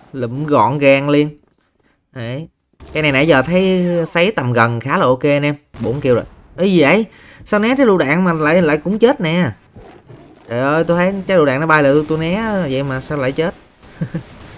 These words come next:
Cho một trái nè. Trời ơi. <laughs> Chọi lỗi mà lại chết người anh em. Ây da, chín A chín mốt cay thế nhờ.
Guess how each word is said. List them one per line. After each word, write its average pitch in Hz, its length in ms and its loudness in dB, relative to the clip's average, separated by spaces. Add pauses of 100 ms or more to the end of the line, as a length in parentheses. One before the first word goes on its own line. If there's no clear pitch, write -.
(640)
Cho 139 180 -2
một 120 260 -6
trái 139 240 -4
nè. 117 300 -6 (1300)
Trời 120 160 -2
ơi. 147 380 2 (560)
<laughs> - 600 -20
Chọi 104 240 2
lỗi 120 320 4
mà 151 180 0
lại 120 220 -2
chết 170 240 2
người 127 220 0
anh 127 80 -2
em. 139 120 -2 (840)
Ây 117 340 -2
da, 101 520 -2
chín 123 180 -4
A 117 100 -2
chín 123 240 -4
mốt 120 220 -2 (100)
cay 113 540 0
thế 165 360 2
nhờ. 104 160 -4